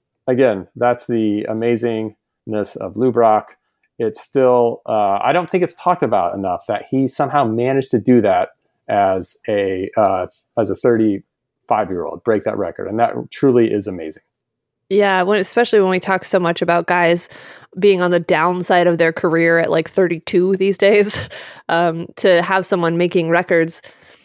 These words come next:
Speaker 2: and not just records, but that records that have held up this long,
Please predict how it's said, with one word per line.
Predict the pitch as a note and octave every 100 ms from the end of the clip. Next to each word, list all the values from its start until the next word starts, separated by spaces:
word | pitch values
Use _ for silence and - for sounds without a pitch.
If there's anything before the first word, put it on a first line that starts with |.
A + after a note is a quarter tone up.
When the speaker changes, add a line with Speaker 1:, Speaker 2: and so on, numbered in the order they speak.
| _ _ _ _ _ -
Speaker 2:
and | C4
not | D#4
just | D4 G#3+
records, | G3+ G#3+ G3+ E3+ -
but | G3 E3+ - -
that | F#3+ D#3+ - _
records | F#3+ A3 A#3 F#3+
that | F3
have | D3+
held | - G3 F3+
up | E3 - -
this | - -
long, | D#3 C3+ B2